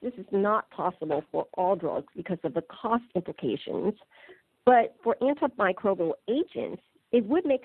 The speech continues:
sense from the drug utilization standpoint as well as the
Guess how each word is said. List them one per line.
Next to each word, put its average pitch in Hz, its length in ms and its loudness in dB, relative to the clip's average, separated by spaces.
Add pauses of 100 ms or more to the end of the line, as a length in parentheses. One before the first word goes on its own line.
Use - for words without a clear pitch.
sense 311 240 -6 (640)
from 185 200 0
the 170 120 2
drug 214 380 0 (100)
utilization 269 720 -2 (100)
standpoint 233 680 -2
as 208 160 -2
well 214 320 6
as 185 140 4 (100)
the 175 240 2